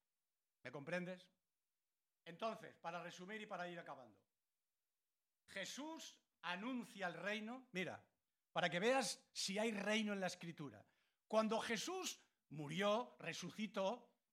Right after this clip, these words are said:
¿cuántos días estuvo apareciéndose a los suyos? ¿Acordáis? Te daré una pista. Cuarenta. Cuarenta años.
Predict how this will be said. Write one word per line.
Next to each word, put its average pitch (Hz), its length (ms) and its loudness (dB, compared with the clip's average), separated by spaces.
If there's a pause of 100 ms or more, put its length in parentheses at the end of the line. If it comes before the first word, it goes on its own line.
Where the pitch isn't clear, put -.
(220)
¿cuántos 359 440 -2
días 190 280 -2
estuvo 269 340 -6
apareciéndose 240 680 -4
a 233 40 -2
los 220 140 -4
suyos? 170 360 -10
¿Acordáis? 226 500 -6 (720)
Te 135 80 -16
daré 160 120 -8
una 202 140 -4
pista. 147 320 -18 (1300)
Cuarenta. 196 640 -4 (680)
Cuarenta 226 680 2
años. 226 360 -2